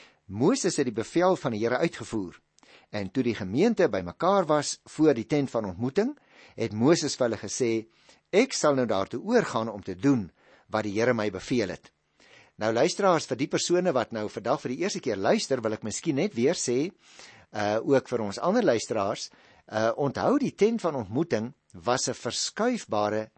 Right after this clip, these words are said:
tentheiligdom. En die Here het dit vir hulle gegee as opdrag om dit te bou daar in die woestyn, juis omdat hulle nou,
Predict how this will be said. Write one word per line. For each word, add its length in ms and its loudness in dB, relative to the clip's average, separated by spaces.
tentheiligdom. 960 -2
En 120 0
die 160 4
Here 180 4
het 100 0
dit 200 2
vir 120 0
hulle 340 2
gegee 720 2
as 260 -2
opdrag 560 2
om 140 -8
dit 120 -4
te 80 -6
bou 220 4
daar 160 6
in 120 -2
die 80 -8
woestyn, 440 0
juis 460 0
omdat 280 -2
hulle 200 0
nou, 320 0